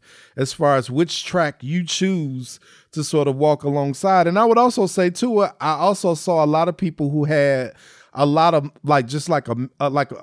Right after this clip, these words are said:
a lot of mental disabilities that I think they were just thrown in jail versus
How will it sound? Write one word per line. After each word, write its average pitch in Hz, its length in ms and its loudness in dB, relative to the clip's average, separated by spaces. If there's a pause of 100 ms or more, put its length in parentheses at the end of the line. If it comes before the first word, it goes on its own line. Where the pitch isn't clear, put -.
(100)
a 139 80 -2
lot 151 200 2
of 139 80 0
mental 156 460 -2
disabilities 135 1000 -2 (340)
that 143 320 0
I 143 140 -2
think 156 320 -2
they 165 120 2
were 170 140 0
just 139 260 -6
thrown 165 340 0
in 139 120 -2
jail 143 460 0
versus 139 520 -4